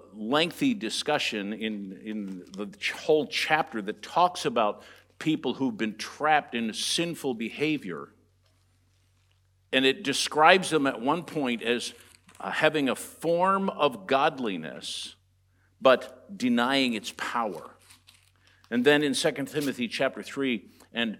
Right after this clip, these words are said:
verse fourteen, we read, "But as for you, continue in what you've learned and have firmly believed, knowing from whom you learned it and how from childhood you've been acquainted with the sacred writings," that's the scriptures that Paul's talking about,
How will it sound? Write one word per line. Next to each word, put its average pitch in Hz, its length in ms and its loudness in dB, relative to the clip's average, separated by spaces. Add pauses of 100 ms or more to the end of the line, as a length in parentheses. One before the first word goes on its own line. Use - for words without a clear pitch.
(220)
verse 127 260 0
fourteen, 123 1000 -4 (300)
we 120 200 0
read, 117 260 0
"But 127 120 2
as 147 180 4
for - 180 -4
you, 131 320 0
continue 131 800 0
in 110 160 -2
what 131 200 4
you've 120 220 -4
learned 120 600 -2 (280)
and 113 180 -2
have 110 140 2
firmly 147 540 0
believed, 120 500 0
knowing 120 300 0
from 107 240 -6
whom 160 220 0
you 180 100 -2
learned 151 280 -2
it 143 140 0
and 104 160 -2
how 123 200 0
from 117 200 -8
childhood 110 720 0 (200)
you've 110 180 0
been 113 160 2
acquainted 143 800 -4
with 113 500 -4
the 95 100 -4
sacred 139 680 -4
writings," 110 640 -4
that's - 300 -8
the 107 100 -12
scriptures - 760 -6
that - 140 -12
Paul's 76 320 -10
talking - 340 -12
about, - 340 -20